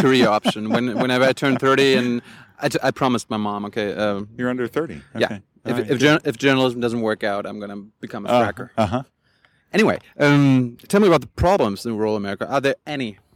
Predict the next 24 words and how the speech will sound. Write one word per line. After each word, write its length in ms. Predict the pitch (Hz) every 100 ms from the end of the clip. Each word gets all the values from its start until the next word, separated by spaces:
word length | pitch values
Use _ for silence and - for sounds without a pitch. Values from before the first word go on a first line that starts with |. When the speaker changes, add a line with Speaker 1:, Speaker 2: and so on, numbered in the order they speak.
| _ _ _ _ _ _ _ _
Speaker 2:
Sure. 440 | - - 180 214 120
I 60 |
mean, 200 | 117 110
in 220 | 110 117 104
some 240 | 139 156
areas, 360 | 120 120 120 117
uh, 180 | 104 98
there's 340 | 104 101 92
unemployment. 840 | 104 98 92 - 135 139 135 139 -
Uh, 720 | - 101 98 95 92 95 95
there 320 | 95 95 92
is 140 | 90 85
outmigration. 1000 | 113 127 127 123 117 123 131 - 135 - 143 - _ _ _ -
Speaker 1:
Wha-, 80 | 107
Speaker 2:
Um, 500 | 101 98 95 92 90
Speaker 1:
what's 220 | - 147 -
outmigration? 680 | 127 135 120 104 92 90 - - _
Speaker 2:
Well, 300 | 123 120 131 _ _ -
people 220 | 139 120
leave. 440 | 110 139 104 - _ _ _ _ _ _ _ -
You 200 | 117 107
know, 80 | 98
Speaker 1:
Why? 140 | 139
Speaker 2:
they're, 100 | 127